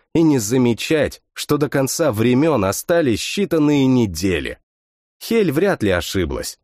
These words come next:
и уже совсем скоро она под завязку нагрузит построенный из ногтей мертвецов драккар своим воинством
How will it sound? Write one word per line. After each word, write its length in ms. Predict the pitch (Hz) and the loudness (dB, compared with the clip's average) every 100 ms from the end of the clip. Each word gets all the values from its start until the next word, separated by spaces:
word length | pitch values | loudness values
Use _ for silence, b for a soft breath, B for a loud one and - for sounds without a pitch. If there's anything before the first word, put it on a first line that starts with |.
| _ - | _ -4
и 120 | 80 | 0
уже 320 | 120 123 180 | 2 2 0
совсем 480 | - 147 - 156 139 | -2 -4 -2 -2 -2
скоро 560 | - - 185 175 156 | -4 -2 0 2 2
она 220 | 139 147 139 | 2 0 0
под 220 | 143 123 | -2 -2
завязку 680 | 101 117 113 139 127 - 101 | -2 0 0 0 -2 -2 -2
нагрузит 680 | 98 98 120 156 110 98 | 0 0 0 0 0 -4
построенный 840 | - 110 - - 175 160 143 131 110 | -2 -4 -4 -2 0 2 2 2 0
из 160 | 80 | -2
ногтей 480 | 90 110 - 160 160 | -2 -2 -2 0 2
мертвецов 760 | 139 120 - 117 - 139 120 85 | 2 -2 -2 -4 -2 -2 -2 -2
драккар 580 | 98 101 - 151 147 | -2 -2 -2 -2 -2
своим 520 | - 113 110 107 92 80 | -2 -2 0 0 0 -2
воинством 720 | 127 143 87 69 - 67 - | 0 0 0 -4 -6 -8 -10